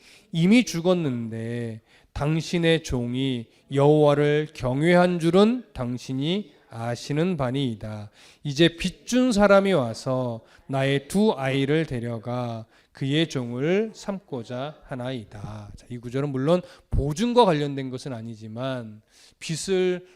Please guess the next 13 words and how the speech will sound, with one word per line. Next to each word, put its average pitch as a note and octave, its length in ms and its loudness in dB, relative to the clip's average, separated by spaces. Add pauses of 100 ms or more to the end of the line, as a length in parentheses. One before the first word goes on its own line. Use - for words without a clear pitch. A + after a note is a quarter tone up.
(120)
어, C3 260 -10 (160)
얻었을 D3+ 540 0
때 B2+ 560 -8 (440)
이 D#3+ 360 -8 (220)
채권자가 E3 840 -8
와서, A2 600 -18 (480)
어, A#2 400 -18
이걸 F3+ 380 -4 (180)
갚지를 A#3+ 420 -4
못하니까 A2+ 960 -10
결국 C#3+ 560 -6 (160)
아이를, A#2 680 -10 (260)
어, A2+ 480 -20